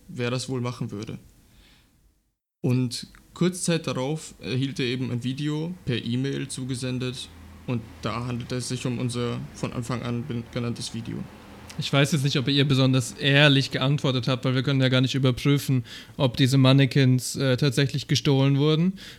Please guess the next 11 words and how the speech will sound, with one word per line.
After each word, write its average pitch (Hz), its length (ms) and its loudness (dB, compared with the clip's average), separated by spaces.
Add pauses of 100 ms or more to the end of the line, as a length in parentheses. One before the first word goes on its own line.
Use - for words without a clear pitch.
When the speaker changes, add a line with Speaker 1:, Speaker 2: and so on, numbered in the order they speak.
Speaker 2:
ob 135 200 2
ihm 139 120 8
jemand 139 360 8
das, 143 240 2
äh, 135 300 2 (260)
Video 135 480 6
per 143 140 4
E-Mail 156 560 10
zugesendet 127 720 2
hat, 139 200 0
oder, 143 260 -8